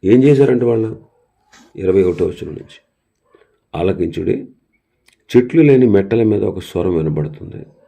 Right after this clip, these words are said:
ఆలకించుడి. తాము దుర్మార్గులై తమ దేవుడైన యెహోవాను మరిచిన దానిని బట్టి ఇస్రాయేలు చేయు రోదన విజ్ఞాపనంలో వినబడుచున్నది." దేవుడైన యెహోవాను మరిచి,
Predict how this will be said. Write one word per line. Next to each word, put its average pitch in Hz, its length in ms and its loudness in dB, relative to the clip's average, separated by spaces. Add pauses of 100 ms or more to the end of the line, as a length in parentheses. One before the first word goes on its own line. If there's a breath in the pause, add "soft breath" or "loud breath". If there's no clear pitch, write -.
(120)
ఆలకించుడి. 78 580 -14 (1080)
తాము 139 280 4
దుర్మార్గులై 95 920 0 (640)
తమ 107 200 2
దేవుడైన 131 540 4
యెహోవాను 104 840 -2 (840)
మరిచిన 110 560 2
దానిని 95 360 2
బట్టి 73 440 -12 (1120)
ఇస్రాయేలు 110 600 4
చేయు 90 360 0
రోదన 87 580 -4 (920)
విజ్ఞాపనంలో 87 800 -2
వినబడుచున్నది." - 1040 -12 (1300)
దేవుడైన 107 540 0
యెహోవాను 85 520 -2
మరిచి, 76 560 -10